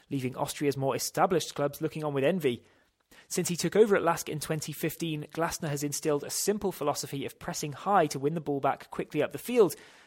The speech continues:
and boy has it worked wonders with his preferred three four three formation. The masterstroke, though, has been Glasner's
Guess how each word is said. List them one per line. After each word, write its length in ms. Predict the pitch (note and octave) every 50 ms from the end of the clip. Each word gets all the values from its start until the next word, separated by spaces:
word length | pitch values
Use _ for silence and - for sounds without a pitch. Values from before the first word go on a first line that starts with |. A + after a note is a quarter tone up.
| - -
and 180 | - B2 A2 -
boy 240 | - F3 F3+ E3+ D3+
has 120 | C3 C3+ C3+
it 100 | C#3 C#3+
worked 280 | C#3+ C3+ C3 - -
wonders 420 | C#3+ D#3 F3 F#3 F#3 E3 C3+ B2 -
with 120 | C3 A#2+
his 120 | B2+ A#2
preferred 400 | - - B2+ - - D3 C#3 C3
three 240 | - - - D3+ D3+
four 200 | D3 - D3+ C#3
three 200 | - - D#3 C#3+
formation. 640 | C#3 - C#3+ B2+ C3 D#3 F#3+ F3 D#3+ D#3 B2+ A2+ - _ _ _ _ _ _ _ _ _ _ _ _ _
The 60 | -
masterstroke, 600 | A#2+ A#2+ F3 F#3 F3 - F3+ - - F3 D#3 D3+
though, 200 | D#3 D#3+ C3+ C3 - - - _
has 100 | - C#3+
been 220 | - - C#3 C3+ B2+
Glasner's 440 | - D#3 D3+ - - D3+ D3 -